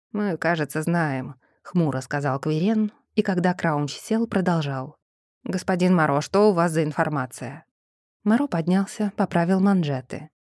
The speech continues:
Август опустил глаза, не собираясь смотреть на него. «Интересно, почему не пришла Эрика? Все это время она активно участвовала в расследовании, а сейчас ее нет». Август вдруг почувствовал себя растерянным и маленьким,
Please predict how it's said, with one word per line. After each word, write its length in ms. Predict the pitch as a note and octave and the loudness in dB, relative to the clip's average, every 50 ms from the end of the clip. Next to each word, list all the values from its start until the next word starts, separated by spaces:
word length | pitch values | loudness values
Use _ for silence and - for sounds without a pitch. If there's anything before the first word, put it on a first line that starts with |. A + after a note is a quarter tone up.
| _ _ _ _ _ _ - | _ _ _ _ _ _ -2
Август 380 | A#3+ A3 A3 G#3+ A#3 G#3+ - - | -2 0 2 2 0 0 0 -2
опустил 420 | G#3 - A#3 - - B3 G3+ D3 | -2 -2 -2 0 4 2 2 4
глаза, 380 | C#3+ D#3 E3+ F3 F3+ F#3 G#3+ G3+ | 4 2 4 4 4 4 4 4
не 140 | E3 D#3 | 4 2
собираясь 520 | - - E3 F3 F#3 G3+ F#3+ D3 C3 - - | 0 0 0 0 2 2 2 0 -2 -4 -8
смотреть 540 | - - D3+ C#3+ D3 - D#3 D3 C3 - - | -8 -6 -6 -6 -4 -4 -4 -6 -6 -6 -6
на 100 | D3 C3+ | -6 -4
него. 340 | C#3+ C#3+ C#3+ - - D3+ - _ _ _ _ _ _ _ _ _ _ | -4 -6 -8 -10 -12 -14 -16 _ _ _ _ _ _ _ _ _ _
«Интересно, 520 | - G3 F#3 - G3+ G#3 F#3+ E3+ - D#3+ D3+ | -4 -4 -2 0 0 0 0 0 -2 -2 -2
почему 280 | E3+ - - F#3+ A3 A#3 | -2 0 4 6 6 6
не 100 | A3+ - | 6 6
пришла 420 | F3 E3+ E3 - - F#3+ F#3 - | 4 2 0 0 0 2 2 2
Эрика? 540 | - F#3 F3+ - C3+ C#3 - - - C3+ - _ _ _ _ _ _ _ _ _ _ | 2 0 0 -2 -2 -6 -10 -12 -16 -16 -16 _ _ _ _ _ _ _ _ _ _
Все 160 | - - - | -14 -6 -4
это 220 | F3+ F#3+ G#3 - G#3+ | -2 -2 0 0 2
время 380 | G3+ G#3 F3+ F3+ F#3+ G3 F#3+ | 2 4 4 4 4 4 4
она 160 | F#3+ F3+ F3 F#3 | 4 2 2 2
активно 400 | F#3 - - A3 G#3 G3+ G#3 G#3+ | 0 0 0 2 4 4 4 4
участвовала 680 | G#3+ - A3+ G#3 F3 - - C#3 C#3+ C#3 C#3+ C#3+ C#3 | 4 2 2 0 0 0 0 0 2 2 2 2 2
в 60 | C3+ | 2
расследовании, 880 | D3+ D3+ D#3 - - F3+ F3+ D#3+ C3+ B2+ C3 C3 C3+ B2+ B2 B2 C#3 - _ _ _ _ | 2 0 0 0 0 0 0 0 0 -2 -4 -4 -4 -6 -6 -8 -10 -14 _ _ _ _
а 80 | - E3 | -8 -6
сейчас 420 | - D3 C3 - D3+ D#3+ G3+ - | -6 -6 -6 -2 -2 -2 -2 -2
ее 320 | - F3+ D#3 C#3+ C#3+ D#3+ F3 | -2 -4 -2 -2 0 0 2
нет». 420 | F3+ D3+ B2+ A#2+ C#3 - - - _ _ _ _ _ _ _ _ _ _ _ _ _ _ _ _ | 2 0 -2 -4 -8 -10 -12 -20 _ _ _ _ _ _ _ _ _ _ _ _ _ _ _ _
Август 460 | - F3+ E3+ F#3 A3+ C#4 - - - | -8 -8 -4 -2 -2 -2 -4 -4 -8
вдруг 260 | - F#3+ - B3+ - - | -4 -2 -2 -2 0 -2
почувствовал 600 | G3 F#3+ - C4 B3+ - - G3+ F#3 F3 F#3 F3+ | -2 0 0 0 0 0 2 2 4 4 2 2
себя 280 | - - F#3+ G#3+ G#3 | 2 0 0 2 2
растерянным 760 | G3 E3 D#3+ - - - B3 B3+ - A#3+ A3 A3 G#3+ G#3 G3 | 2 0 -2 -4 -2 0 0 2 2 4 4 4 4 4 2
и 120 | - - | 2 2
маленьким, 760 | G#3 G#3 G3+ F#3+ E3 C#3 C3 C3 C3+ - - C#3 B2+ C3+ C#3+ | 2 2 2 2 0 -2 -2 -4 -6 -8 -10 -10 -10 -12 -14